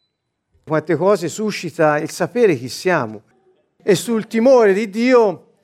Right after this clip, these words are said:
ora arriva una cosa che vi devo dire, tu, per, per onestà non intellettuale ma spirituale.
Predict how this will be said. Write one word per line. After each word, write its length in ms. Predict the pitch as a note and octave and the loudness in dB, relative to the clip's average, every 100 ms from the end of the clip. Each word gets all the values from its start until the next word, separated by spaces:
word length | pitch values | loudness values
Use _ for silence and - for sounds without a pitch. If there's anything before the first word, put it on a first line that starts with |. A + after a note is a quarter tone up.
| _ _ - | _ _ 2
ora 260 | B3+ A#3 | 4 6
arriva 680 | A#3 A3 A3+ G#3+ A3 G#3+ G#3+ | 4 0 -2 2 4 4 2
una 220 | G#3 G#3+ E3+ | 0 -2 2
cosa 340 | A3 F#3+ F3 | 2 2 0
che 120 | F3+ | -2
vi 120 | F3 | -2
devo 300 | G#3+ C4 A3 | 2 2 2
dire, 380 | G3 F3+ B2+ A#2+ | 0 -2 -4 -8
tu, 140 | G#3+ D#3+ | -10 0
per, 360 | A#3+ A3 G#3+ | 2 2 0
per 180 | - A3+ | 0 2
onestà 720 | A#3 A#3 - C4 B3 A3+ A3 - | 2 0 -2 2 2 2 -4 -4
non 300 | A#3+ A#3+ F#3+ | 0 0 0
intellettuale 760 | F3+ F#3+ F3+ F#3 A3+ A3 G3 | -2 0 0 2 2 2 2
ma 160 | F3+ E3 | 0 -4
spirituale. 840 | - A#3 G3+ E3 C3 A#2+ - | -4 -8 -6 -6 -8 -10 -12